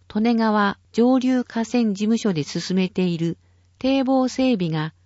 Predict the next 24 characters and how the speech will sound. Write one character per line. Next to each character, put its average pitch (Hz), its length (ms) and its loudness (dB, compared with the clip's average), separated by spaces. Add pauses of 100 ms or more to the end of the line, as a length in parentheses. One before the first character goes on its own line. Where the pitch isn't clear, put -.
(300)
さ 240 180 0
ら 233 120 4
に 170 120 -2
加 - 160 -10
速 - 300 -4
化 170 160 -6
し、 - 280 -6 (500)
早 247 360 2
急 233 300 -2
に 208 240 -4 (120)
設 202 320 -2 (120)
計、 190 360 -2 (220)
着 190 320 -4
工 226 420 0
を - 100 -4
進 220 340 -6
め 254 120 2
て 240 140 0
い 233 60 -2
た 240 100 2
だ 233 120 0
く 226 160 -4
よ 185 380 0
う - 40 -20